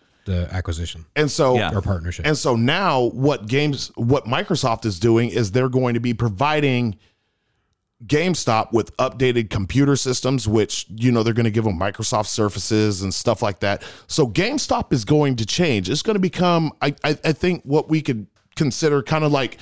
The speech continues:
Speaker 3: An Apple
Speaker 2: mi-,
Speaker 3: store?
Speaker 2: no, mini Microsoft stores.
Speaker 3: Okay.
Speaker 2: 'Cause Microsoft actually has a store. Nobody really talks about it, but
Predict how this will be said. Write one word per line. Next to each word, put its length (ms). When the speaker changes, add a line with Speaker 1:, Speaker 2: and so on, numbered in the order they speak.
Speaker 3:
An 60
Apple 220
Speaker 2:
mi-, 80
Speaker 3:
store? 240
Speaker 2:
no, 260
mini 300
Microsoft 600
stores. 500
Speaker 3:
Okay. 240
Speaker 2:
'Cause 120
Microsoft 680
actually 380
has 160
a 40
store. 300
Nobody 340
really 220
talks 320
about 280
it, 120
but 320